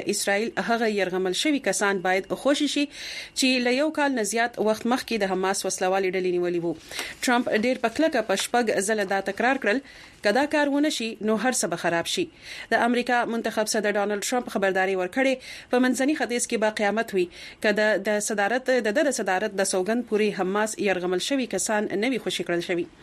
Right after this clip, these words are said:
او، او ښاغلي ډانلډ ټرمپ وویل، که دغه یرغمل شوي کسان بیرته راستانه نشول، زما دفتر ته د، تر د ننوتلو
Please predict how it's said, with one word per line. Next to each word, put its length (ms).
او، 340
او 200
ښاغلي 540
ډانلډ 360
ټرمپ 200
وویل، 200
که 180
دغه 280
یرغمل 440
شوي 300
کسان 380
بیرته 260
راستانه 440
نشول، 360
زما 240
دفتر 340
ته 240
د، 360
تر 180
د 140
ننوتلو 680